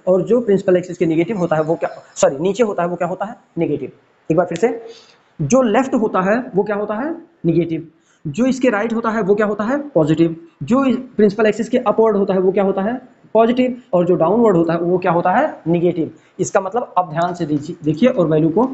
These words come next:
रखिए, ठीक है ना? आइए देखिए, देखिए बात करें,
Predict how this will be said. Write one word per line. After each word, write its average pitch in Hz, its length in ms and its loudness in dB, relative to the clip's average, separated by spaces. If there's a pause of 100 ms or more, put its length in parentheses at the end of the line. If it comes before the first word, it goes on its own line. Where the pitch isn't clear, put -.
(180)
रखिए, 147 320 0 (680)
ठीक 190 100 0
है 247 60 4
ना? 302 220 -4 (300)
आइए 156 160 4
देखिए, 151 300 -2 (3500)
देखिए 143 220 0 (520)
बात 165 140 0
करें, 285 160 0